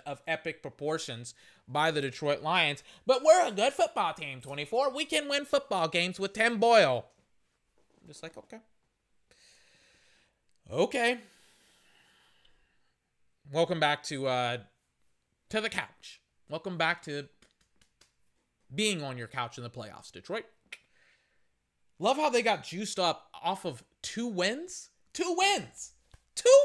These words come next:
wins. Juiced up. Don't even know how to win. Don't even know how to try. Juiced, uh, off of two wins.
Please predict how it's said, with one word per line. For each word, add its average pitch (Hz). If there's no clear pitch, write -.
wins. 466
Juiced 453
up. 330
Don't 349
even 349
know 294
how 262
to 226
win. 247
Don't 247
even 226
know 214
how 214
to 214
try. 156
Juiced, 381
uh, 285
off 226
of 180
two 269
wins. 180